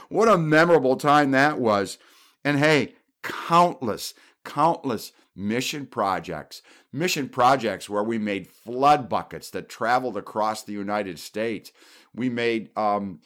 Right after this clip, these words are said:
health and hygiene kits that traveled across the world.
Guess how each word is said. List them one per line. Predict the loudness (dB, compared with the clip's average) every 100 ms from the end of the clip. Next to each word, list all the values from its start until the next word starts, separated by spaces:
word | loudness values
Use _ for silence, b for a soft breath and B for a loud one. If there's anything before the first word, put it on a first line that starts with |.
| b
health | _ 2 2 0 -12 -12
and | -6
hygiene | 0 2 0 -4 -8 -8
kits | -6 -6 -6
that | -12 -14
traveled | -4 0 0 -2 -8
across | -4 -2 -2 -4
the | -12
world. | -6 0 2 2 -2